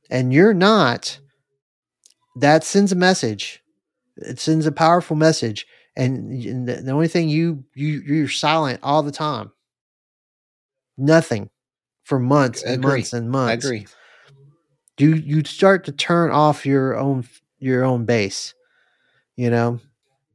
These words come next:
Speaker 1: they like to say that, "Let the games do the talking." Well, okay, well, where are the games? Right?
Speaker 2: Agree.
Speaker 1: You can't say, "Let the games do the talking,"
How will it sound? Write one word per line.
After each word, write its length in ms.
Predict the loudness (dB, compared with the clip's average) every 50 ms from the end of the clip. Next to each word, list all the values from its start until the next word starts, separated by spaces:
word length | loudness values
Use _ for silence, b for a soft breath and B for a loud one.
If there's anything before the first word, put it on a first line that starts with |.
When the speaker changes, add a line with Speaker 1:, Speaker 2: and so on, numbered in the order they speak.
| _ -2
Speaker 1:
they 160 | 0 2 4
like 140 | 4 4 2
to 80 | 0 0
say 200 | 2 4 2 4
that, 160 | 2 0 -2
"Let 160 | -2 -4 -2
the 120 | -4 -6 -4
games 320 | -2 0 0 0 0 -2
do 80 | -4 -6
the 80 | -6
talking." 380 | -2 -2 -2 -2 -2 -4 -6 -2
Well, 180 | -2 0 0 0
okay, 200 | 0 2 2 2
well, 140 | 2 2 2 4
where 100 | 4 4
are 60 | 4
the 80 | 4
games? 500 | 4 2 2 0 0 -6 -10 -16 -18 -18 _ _ _ _ _ _ _ _ _ _ _ _ _ _ _ _ _ _ _ _ _ _ _ _ _ -6
Right? 360 | -2 0 2 2 0 0 -4 _ _ _ _ _ _ _ _ _ -10 -8
Speaker 2:
Agree. 200 | -4 -2 0 2
Speaker 1:
You 60 | 4
can't 180 | 4 4 2
say, 200 | 2 2 2 4
"Let 160 | 4 4 4 2
the 80 | 0
games 280 | -2 0 0 0 0 0
do 80 | -2
the 80 | -2 -2
talking," 520 | 0 0 0 0 0 -2 -4 -4 -4 -8